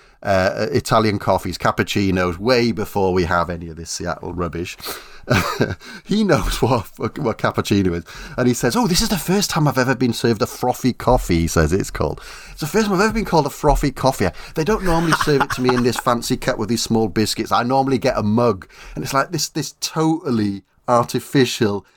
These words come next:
"This is not what Britain <laughs> is. That's not what South Wales is." It's just this, this, you know, this weird, it's like a fantasy version of normal, basically.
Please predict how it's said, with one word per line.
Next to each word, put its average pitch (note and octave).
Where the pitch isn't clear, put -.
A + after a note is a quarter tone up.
"This D#3
is F3+
not C3+
what A#2+
Britain C#3
<laughs> -
is. -
That's F3
not F3
what F3+
South C#3+
Wales C3+
is." F#2+
It's B2
just -
this, C3+
this, C3+
you C#3
know, G#2+
this G2+
weird, A#2+
it's C3+
like B2
a B2
fantasy C#3+
version A2+
of G#2+
normal, A#2
basically. D#2+